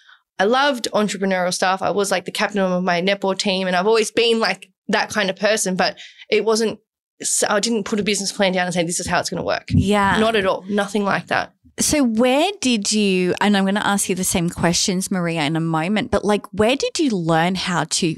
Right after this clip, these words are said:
Speaker 2: figure things out in business? Because you're
Speaker 1: You make a lot of
Speaker 2: entering
Speaker 1: mistakes.
Speaker 2: Yeah.
Speaker 1: You learn from mistakes and you learn from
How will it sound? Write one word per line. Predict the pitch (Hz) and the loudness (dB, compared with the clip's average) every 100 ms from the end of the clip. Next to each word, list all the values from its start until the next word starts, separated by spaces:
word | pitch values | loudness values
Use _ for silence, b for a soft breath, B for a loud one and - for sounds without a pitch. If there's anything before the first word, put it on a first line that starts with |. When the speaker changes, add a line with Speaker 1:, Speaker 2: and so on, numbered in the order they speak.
| - | -8
Speaker 2:
figure | - - 185 196 | -8 -2 0 0
things | - 175 160 156 - | 0 0 0 -2 0
out | 160 160 - | 0 0 0
in | 180 160 | 0 0
business? | 160 160 175 170 - | 0 0 0 -2 -2
Because | 202 233 196 | -2 -2 0
you're | 202 214 294 - | 0 2 2 0
Speaker 1:
You | 220 | 0
make | 202 208 208 | 2 2 2
a | |
lot | 240 | 2
of | |
Speaker 2:
entering | 208 247 | 2 0
Speaker 1:
mistakes. | 247 - 208 190 - - - | 0 -2 -4 -6 -8 -8 -4
Speaker 2:
Yeah. | 196 190 170 156 175 | 0 2 2 0 -2
Speaker 1:
You | 226 226 | -2 0
learn | 214 220 226 | 2 2 0
from | 233 240 | 0 0
mistakes | 233 226 180 170 208 | 0 0 0 -2 -2
and | 202 202 | -2 -2
you | 190 | -2
learn | 185 190 196 | 0 0 -2
from | 185 190 185 180 180 | -2 0 0 -2 -6